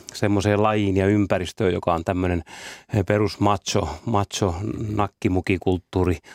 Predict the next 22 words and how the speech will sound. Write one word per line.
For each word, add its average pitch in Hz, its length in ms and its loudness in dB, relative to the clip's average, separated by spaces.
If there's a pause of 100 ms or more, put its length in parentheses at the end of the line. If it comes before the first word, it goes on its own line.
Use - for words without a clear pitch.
anteeksi 98 500 -2
vaan, 101 220 2
mutta 90 220 -2
vähän 95 240 0
sellainen, 95 400 0
mikä 95 220 0
lähtee 95 240 0
sieltä 98 240 0
liikasta 101 460 0
taikka 101 300 0
ylempääkin, 98 680 2
jossa 90 260 0 (400)
viisi 101 240 2
vuotta 101 280 0
sitten 98 360 0 (220)
anna-, 101 280 0 (100)
annettiin 104 420 0
kommentteja, 101 500 0
että 101 200 -2
ei 101 100 4
jääkiekossa 104 500 0
ole 98 180 0